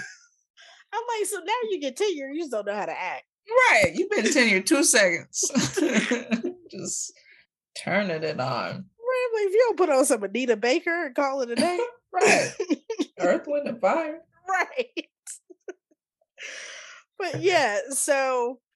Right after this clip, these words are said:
Speaker 1: she puts it on, and then, of course, you know, the faculty's like, "Oh, Gail, can you dance to this?" <laughs>
Speaker 2: Oh,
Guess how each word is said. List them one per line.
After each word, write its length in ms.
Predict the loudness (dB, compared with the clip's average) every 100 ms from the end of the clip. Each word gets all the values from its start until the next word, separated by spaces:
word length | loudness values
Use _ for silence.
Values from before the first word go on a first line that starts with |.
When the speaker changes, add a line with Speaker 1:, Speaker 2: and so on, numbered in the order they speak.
| _ _ _ _ _ _ -20 -12
Speaker 1:
she 180 | -2 0
puts 260 | 0 -6
it 100 | -6
on, 300 | -6 -4 -4
and 140 | -4 -2
then, 160 | -4 -6
of 120 | -10
course, 360 | -8 -6 -8 -8
you 80 |
know, 140 | -8 -6
the 100 | -6
faculty's 400 | -4 -4 -4 -6
like, 160 | -6 -6
"Oh, 220 | -4 -4 0
Gail, 320 | 0 0 -2
can 140 | -2 -2
you 180 | -2 2
dance 360 | 2 2 0
to 140 | 2 4
this?" 500 | 6 4 4 4 4 2
<laughs> 160 | -6
Speaker 2:
Oh, 840 | 0 4 6 8 8 6 6 2